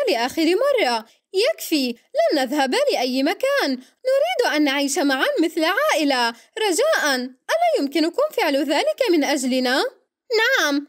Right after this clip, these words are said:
أريد أن أعيش مع إيدا وأمي، ليس هكذا، حيث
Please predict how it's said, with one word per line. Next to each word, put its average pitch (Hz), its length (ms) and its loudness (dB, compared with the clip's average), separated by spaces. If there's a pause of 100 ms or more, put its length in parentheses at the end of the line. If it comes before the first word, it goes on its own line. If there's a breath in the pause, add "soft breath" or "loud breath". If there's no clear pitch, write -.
أريد 453 280 0 (160)
أن 427 60 -4
أعيش 311 320 -2 (220)
مع 330 320 0
إيدا 302 200 -2
وأمي، 508 720 0
ليس 523 580 -4
هكذا، 330 640 -2
حيث 554 440 -4